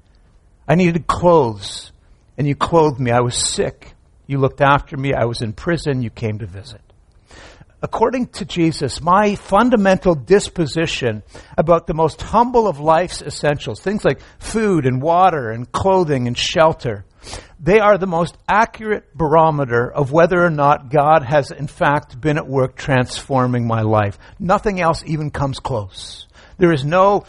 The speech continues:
spiritual high or weekend retreat that can compare to those things. And,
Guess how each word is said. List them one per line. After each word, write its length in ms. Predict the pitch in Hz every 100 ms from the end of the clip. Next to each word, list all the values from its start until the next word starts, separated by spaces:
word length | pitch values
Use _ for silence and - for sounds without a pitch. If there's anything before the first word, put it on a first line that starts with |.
| _
spiritual 760 | - - - 180 190 196 - 190
high 420 | - 170 165 175
or 120 | 165
weekend 540 | 151 175 - 175 160 160
retreat 340 | - 180 165
that 140 | 151
can 120 | - 147
compare 520 | 147 - 151 147 - -
to 100 | 170
those 340 | 135 143 131 -
things. 380 | 131 110 95 120
And, 140 | 123